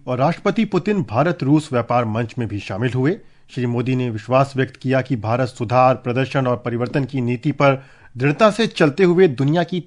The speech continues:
तीसरी सबसे बड़ी अर्थव्यवस्था बनने की ओर अग्रसर है। राष्ट्रपति द्रौपदी मुर्मू ने कल रूस के राष्ट्रपति व्लादिमीर पुतिन के सम्मान में रात्रि भोज का आयोजन किया।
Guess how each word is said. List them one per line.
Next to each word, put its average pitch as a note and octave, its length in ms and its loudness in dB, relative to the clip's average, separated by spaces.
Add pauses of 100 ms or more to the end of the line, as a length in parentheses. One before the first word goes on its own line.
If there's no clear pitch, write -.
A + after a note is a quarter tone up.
तीसरी C4 380 0
सबसे - 320 -2
बड़ी C3+ 240 2
अर्थव्यवस्था A#2+ 500 -2
बनने A#2 300 0
की D#3 160 -2
ओर A2+ 240 -2 (400)
अग्रसर D3+ 340 2
है। G2+ 180 -6 (1040)
राष्ट्रपति G#3+ 520 4
द्रौपदी E3 420 2
मुर्मू C#3+ 320 2
ने F#3+ 160 2
कल D#3+ 260 0
रूस C#3+ 300 -2
के E3+ 140 0
राष्ट्रपति C3 520 -2
व्लादिमीर C3 420 0
पुतिन C#3 320 -4
के C#3+ 120 -2
सम्मान C3 400 2
में C#3+ 140 0
रात्रि A#2 360 -2
भोज G#2 260 -8
का G2+ 220 -4
आयोजन A2 320 0
किया। D#3 280 -2